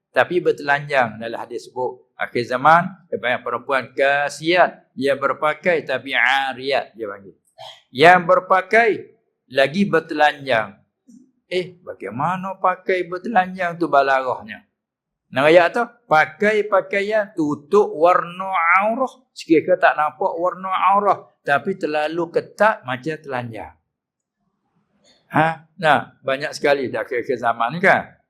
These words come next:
Ah, tutup, tapi terlalu ketat sangat. <laughs> Ha, dia panggil kata kasiat ariyat dalam hadis sebut. Ha, itulah,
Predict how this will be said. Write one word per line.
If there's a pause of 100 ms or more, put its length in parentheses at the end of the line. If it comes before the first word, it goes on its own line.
(300)
Ah,
tutup, (300)
tapi
terlalu
ketat
sangat.
<laughs> (180)
Ha,
dia
panggil
kata
kasiat (320)
ariyat
dalam
hadis
sebut. (640)
Ha,
itulah,